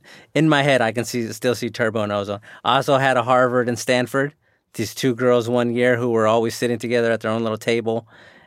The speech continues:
and I was, like, trying to encourage them to, to try a little harder. I started calling them that, them that. And then, like, at the end of the year, we had our graduation ceremony, and Harvard's dad came up to me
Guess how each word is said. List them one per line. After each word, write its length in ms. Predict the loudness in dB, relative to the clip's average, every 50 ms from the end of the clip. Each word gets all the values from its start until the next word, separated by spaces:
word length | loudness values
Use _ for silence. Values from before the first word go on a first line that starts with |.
| _ -2
and 440 | 0 2 2 2 0 -2 -4 -10 -16 _ _ _ _ _ _ _ _ _ _ _ _ _ _ _ _ _
I 80 | -2 -2
was, 240 | -2 -2 -6 -4 -2
like, 140 | -2 -2 0
trying 240 | 0 0 0 2 0
to 60 | 0
encourage 400 | -2 0 2 2 4 4 2 2
them 160 | 0 -2 -2 -2
to, 340 | -2 -2 -2 -2 -4 -6
to 420 | -10 -10 -8 -6 -6 -6 -6 -8 -10 -12
try 160 | -4 -2 0 0
a 60 | 2
little 160 | 0 0 0
harder. 380 | 2 0 0 2 0 -2 -2 -4 -10 -20 -20 -12 _
I 60 | -4
started 200 | 0 0 0 2
calling 300 | 2 2 2 4 4 2
them 180 | 0 0 0 0
that, 220 | 0 -2 -2 -4
them 240 | -6 -6 -4 -2 0
that. 320 | 0 2 0 0 -2 -6 _ _ _ _ _ _ _ _
And 160 | -2 0 2
then, 140 | 2 2 2
like, 300 | 2 0 -2 -4 -10 _ _ -4
at 140 | -4 -2 0
the 120 | 0 2
end 140 | 2 2 2
of 80 | 2 0
the 80 | 0
year, 460 | -2 0 0 2 2 2 0 0 -4 -6 _ _ _ _ _ _ _ _ -4
we 100 | -2 0
had 140 | 2 2 2
our 80 | 2
graduation 520 | 2 2 2 2 2 2 0 0 0 -2 -4
ceremony, 600 | -2 0 0 2 2 2 0 0 0 -2 -4 -6 _ -20 -20 _ _ _ _ _ -6
and 340 | -4 -4 -2 -4 -4 -4 -2
Harvard's 540 | 0 2 2 2 2 2 0 -2 -2 0
dad 280 | 2 2 4 4 2 0
came 240 | -2 -2 0 0 0
up 120 | -2 -2
to 100 | -4 -4
me 320 | -2 -2 -2 -4 -4 -8